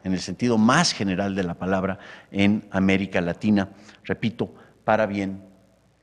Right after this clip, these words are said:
o para mal. Yo creo que para esto, para tratar de entender la relación que guardan estos dos conceptos, si son sinónimos o si son más bien,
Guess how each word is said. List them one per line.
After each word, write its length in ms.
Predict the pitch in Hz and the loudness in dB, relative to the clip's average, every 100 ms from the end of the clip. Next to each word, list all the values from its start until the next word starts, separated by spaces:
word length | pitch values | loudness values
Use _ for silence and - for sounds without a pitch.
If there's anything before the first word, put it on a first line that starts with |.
| _ _ | _ _
o 180 | 104 95 | -10 -6
para 160 | 92 | -6
mal. 220 | 87 78 - _ _ _ _ _ - | -6 -12 -18 _ _ _ _ _ -2
Yo 80 | 185 | 0
creo 120 | 220 | 2
que 100 | 190 | 0
para 260 | - 131 135 | 0 0 0
esto, 360 | 135 - 143 - - _ _ _ _ - | -2 -6 -10 -12 -20 _ _ _ _ 0
para 280 | 117 113 - | 4 4 4
tratar 380 | 123 - 180 185 | 0 2 0 2
de 80 | |
entender 420 | 165 - 113 117 120 | 0 2 0 0 0
la 140 | 113 | 0
relación 640 | 98 95 92 - 123 120 | 0 0 0 0 2 2
que 100 | 117 | 2
guardan 440 | 95 92 107 104 101 | -2 0 2 0 0
estos 320 | 98 104 85 | -2 -4 2
dos 240 | 117 120 | 4 4
conceptos, 600 | - 95 - 92 - 101 - | 2 -2 0 -2 -2 -10 -8
si 80 | - | -6
son 180 | - 120 | -2 -2
sinónimos 720 | - 95 98 101 101 117 - | 0 2 4 4 2 -2 -8
o 80 | |
si 140 | 78 78 | -10 -6
son 320 | 98 107 - | 0 0 0
más 260 | - 98 95 | 0 2 2
bien, 320 | 104 104 104 | 2 2 0